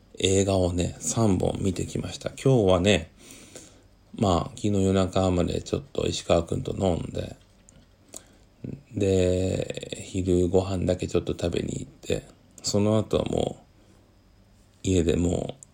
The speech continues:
う寝て、で、夜飯起きて、で、今飲んでるっていう、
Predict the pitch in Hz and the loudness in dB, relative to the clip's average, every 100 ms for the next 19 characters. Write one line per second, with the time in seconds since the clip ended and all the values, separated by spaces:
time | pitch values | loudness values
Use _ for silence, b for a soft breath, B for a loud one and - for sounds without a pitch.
0 | - - 104 98 92 - - B B B | -10 2 2 4 2 2 -6 B B B
1 | _ _ _ - 98 95 98 95 92 - | _ _ _ 0 4 6 4 4 0 2
2 | 92 95 - 92 - - - _ _ _ | 2 2 0 0 0 -6 -20 _ _ _
3 | b b b b b b _ - - 101 | b b b b b b _ -16 -2 2
4 | 90 - - 95 92 85 80 - - - | 2 2 -8 -2 2 2 2 -2 -6 -4
5 | 50 - - | -4 -4 -6